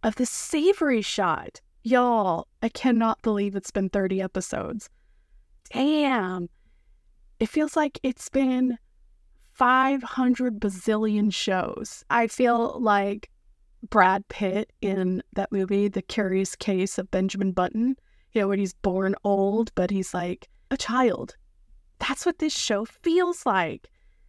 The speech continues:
Damn, y'all. If this is your first time joining this hot mess express of a show, allow me to introduce myself. My name is Mika,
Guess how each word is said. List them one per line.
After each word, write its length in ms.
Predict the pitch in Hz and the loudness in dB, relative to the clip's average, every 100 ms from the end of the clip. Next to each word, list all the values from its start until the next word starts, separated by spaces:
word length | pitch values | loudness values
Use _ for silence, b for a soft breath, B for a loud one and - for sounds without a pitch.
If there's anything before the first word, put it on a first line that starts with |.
| _ _ | _ _
Damn, 600 | 262 262 302 294 233 202 | 0 2 2 4 4 4
y'all. 600 | 202 190 185 185 208 262 - _ _ _ _ - _ _ _ _ | 2 0 -2 -2 -2 -4 -6 _ _ _ _ -20 _ _ _ _
If 140 | 185 | -2
this 200 | 214 208 | 0 0
is 180 | 202 196 | -2 0
your 120 | 190 | -2
first 560 | - - 285 302 - - | -2 2 4 4 -2 -4
time 560 | 320 294 220 185 196 - _ _ _ - | 0 4 2 2 -2 -6 _ _ _ -10
joining 500 | 196 262 277 240 214 | 0 4 4 4 2
this 280 | 190 190 - - | 0 -2 -8 -16
hot 240 | - 208 - | -2 -2 2
mess 360 | 262 277 285 | 2 4 2
express 580 | 233 - - 240 254 - | -2 -4 -4 0 0 0
of 80 | 208 | -4
a 80 | 196 | -2
show, 680 | - - 349 180 185 247 - _ _ _ - | -4 2 4 4 2 0 -2 _ _ _ 0
allow 460 | 294 269 240 262 | 2 4 4 4
me 400 | 285 226 214 220 | 4 2 2 0
to 580 | 220 - 202 202 214 233 - - | -4 -4 -2 0 -2 -4 -8 -2
introduce 580 | 233 - 277 320 370 | 0 0 0 0 0
myself. 640 | 403 349 - 302 214 - - _ _ _ _ _ _ _ | 0 -2 4 4 4 -2 -18 _ _ _ _ _ _ _
My 220 | 226 214 | 2 2
name 220 | 202 202 | 2 0
is 160 | 190 - | -2 -2
Mika, 480 | 196 202 254 277 | -2 -2 -2 -2